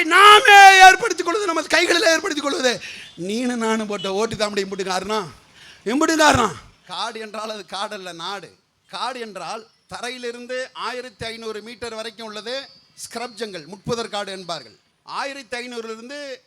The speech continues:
ஏறக்குறைய நாலாயிரம் அடி வரைக்கும் உள்ளது டெசிடிவேட்டிவ் ஃபாரஸ்ட், இலையுதிர் காடு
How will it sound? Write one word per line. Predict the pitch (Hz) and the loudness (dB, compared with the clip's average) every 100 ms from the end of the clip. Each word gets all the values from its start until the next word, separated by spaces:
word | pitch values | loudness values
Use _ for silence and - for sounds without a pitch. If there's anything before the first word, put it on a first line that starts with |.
| 208 | -16
ஏறக்குறைய | 240 208 233 262 202 | -16 -12 -12 -10 -8
நாலாயிரம் | 233 277 277 269 247 233 | -8 -4 -4 -4 -6 -8
அடி | 262 | -10
வரைக்கும் | 247 240 247 | -10 -10 -12
உள்ளது | 226 220 294 330 _ _ _ | -12 -10 -10 -12 _ _ _
டெசிடிவேட்டிவ் | 226 240 254 233 208 175 | -12 -12 -10 -10 -10 -10
ஃபாரஸ்ட், | 196 165 - - 202 | -10 -10 -16 -14 -10
இலையுதிர் | 247 240 233 208 202 | -8 -8 -10 -10 -10
காடு | 202 | -10